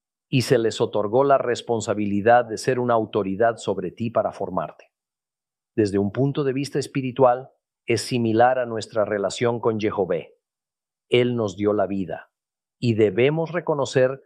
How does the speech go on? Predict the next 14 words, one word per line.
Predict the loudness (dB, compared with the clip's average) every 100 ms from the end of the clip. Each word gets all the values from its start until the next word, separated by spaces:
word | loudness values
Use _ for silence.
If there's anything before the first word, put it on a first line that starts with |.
| _
su | -8 2 4
autoridad | 4 2 -2 -2 0 4 4 2
sobre | -4 -4 -4
nosotros. | -4 -6 -8 -10 -20 -20 _ _ _ _ _ _ 2
Esta | 4 4 0 0
es, | -2 -4
una | -4 -2
vez | -4 -2
más, | -2 -2 -4 -12 _ _ _
la | 4 4 4
realidad | 2 0 0 -2 2 4 4
de | 0 -2
la | 0
dualidad | 0 -2 -2 0 2 2 -2